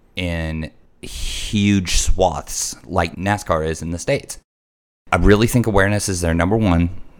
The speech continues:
issue. I think also what they need to do is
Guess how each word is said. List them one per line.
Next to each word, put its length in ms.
issue. 400
I 40
think 280
also 360
what 200
they 80
need 220
to 60
do 220
is 340